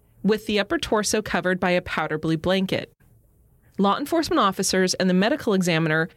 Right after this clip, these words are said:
found a ligature wrapped around Jay's neck, obvious trauma to his head, and what appeared to be a pack of cigarettes stuffed in his mouth. Rocks located nearby had blood and hair on them.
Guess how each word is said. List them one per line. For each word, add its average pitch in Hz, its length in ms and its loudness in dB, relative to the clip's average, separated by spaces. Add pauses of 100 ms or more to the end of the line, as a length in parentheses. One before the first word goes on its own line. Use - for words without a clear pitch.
(120)
found 190 260 0
a 185 60 2
ligature 180 500 0
wrapped 170 380 -2
around 170 280 0
Jay's 165 340 0
neck, 139 400 0 (560)
obvious 233 400 2
trauma 185 360 2
to 175 140 0
his 170 140 -2
head, 147 460 -2 (280)
and 202 100 4
what 196 140 0
appeared 214 420 -2
to 302 60 2
be 269 160 2
a 240 60 2
pack 185 340 -6
of 190 100 -12
cigarettes 190 720 0
stuffed - 480 -4
in 170 140 0
his 165 200 0
mouth. - 400 -4 (920)
Rocks 185 360 0
located 294 440 0
nearby 294 400 0
had 180 260 -6
blood 165 360 2
and 180 160 0
hair 226 320 2
on 170 140 2
them. 69 300 -4